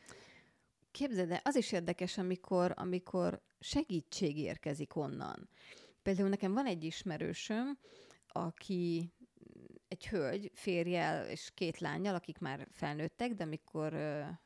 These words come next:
még, ö, fiatalabbak voltak, nem tudom, vagy ilyen, nem akarok hülyeséget mondani, de talán kamaszkorúak lehettek a gyerekek, és a férj éjszaka dolgozott, vagy nem tudom, elment valahová, taxis egyébként,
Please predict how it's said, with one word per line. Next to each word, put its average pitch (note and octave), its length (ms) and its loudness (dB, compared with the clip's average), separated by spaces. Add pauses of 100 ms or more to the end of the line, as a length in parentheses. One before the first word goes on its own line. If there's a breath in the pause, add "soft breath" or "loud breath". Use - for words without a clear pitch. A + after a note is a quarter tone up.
(180)
még, D#3 420 -6
ö, D#2 280 -8 (160)
fiatalabbak D#3+ 640 -4
voltak, D3 240 -10
nem G3 140 -6
tudom, D#3 200 -6
vagy B2+ 140 -10
ilyen, G#2 240 -10 (680)
nem E3+ 200 -2
akarok E3 300 -6
hülyeséget E3 420 -2
mondani, E3 300 -2
de E3 80 -2
talán E3+ 260 -2
kamaszkorúak E3 680 -4
lehettek E3+ 360 -6
a - 40 -12
gyerekek, A3+ 500 -4 (480 loud breath)
és F#3 160 -4
a E3+ 220 2
férj F3 500 2
éjszaka F3+ 440 0
dolgozott, D#3 640 0
vagy - 260 -6
nem D#3 200 -4
tudom, D3+ 280 -4
elment - 340 -6
valahová, E3+ 320 0
taxis - 420 -6
egyébként, B3+ 640 -6